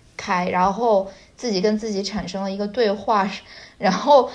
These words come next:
给了自己一个力量，然后又，又，又回去处理了，面对了这个事情，这还挺好的。嗯，我想想，我被动独处的唯一，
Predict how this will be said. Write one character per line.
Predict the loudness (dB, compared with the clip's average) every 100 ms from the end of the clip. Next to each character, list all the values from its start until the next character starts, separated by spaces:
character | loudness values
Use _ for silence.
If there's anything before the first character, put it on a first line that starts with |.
| -8
给 | 4
了 | 6 6
自 | 2
己 | -2 0
一 |
个 | 2 2
力 | 2 2
量， | 6 6 6
然 | 2
后 | 2
又， | 4 4
又， | 4 4 2 -2 -6
又 | 0 2 4
回 | 2 0 -2
去 | -2 -6
处 | -6 -6
理 | -4 -4
了， | -4
面 | -2 -2
对 | -2
了 | -2 -2
这 | -2
个 | -4
事 | -6 -10
情， | -10 -12 -14 -16 -20 -20 _
这 | -10
还 | -2 0
挺 | 0 -4 -10 -8
好 | -6 -6 -6
的。 | -8 -12 -14 -18 _ _ -12
嗯， | -8 -6 -6 -6 -8 -10 -12 -16 -16 -16
我 | -14
想 | -10 -8 -6
想， | -4 -4 -4
我 | -6
被 | -4 -2 -2
动 | -2 -4
独 | -6 -8
处 | -10 -12
的 | -8 -6
唯 | -4 -4
一， | -6 -8